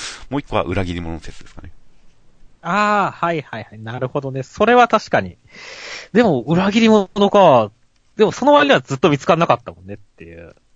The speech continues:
Speaker 1: そうなんですよね。なので、どっかで誰かが接触の機会を、まあ、外に出てた人の誰か、かな。
Speaker 2: はいはいはい。なるほど。狩りに行くと言った時とかに実はもう会ってて、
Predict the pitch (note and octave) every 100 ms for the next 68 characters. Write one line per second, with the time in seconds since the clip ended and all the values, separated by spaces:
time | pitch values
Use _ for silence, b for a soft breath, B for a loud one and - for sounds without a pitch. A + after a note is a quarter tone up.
0 | _ - F#2 B1 B1 D2 C#2+ D2+ F2 F#2+
1 | G#2+ F2 D2+ D2 - B B B B B
2 | B A2+ - _ _ - G#2 F#2+ G2 F#2
3 | D#2+ E2 D2+ - _ _ _ - E2+ D#2+
4 | - E2+ - F2 F2 E2 E2+ - E2 C#2
5 | C#2+ F2 F2 C#2 G1+ G1+ - - B2 F#2
6 | D#2+ F2 F2 D2+ - - E2+ D#2+ D2+ D2
7 | C#2 A1+ - - D#2 - - _ _ _
8 | _ - _ _ _ - - C2 C2 F#2
9 | C3 - A#2+ G#2+ G2 - - - - B2+
10 | C3+ A#2 - F#3 E3+ B2+ A#2 - E3+ C#3
11 | - C#3+ D#3 - C#3 D3+ B2+ B2 D#3+ A#2
12 | B2 A#2+ D3+ - G#2+ E3 F3 D3+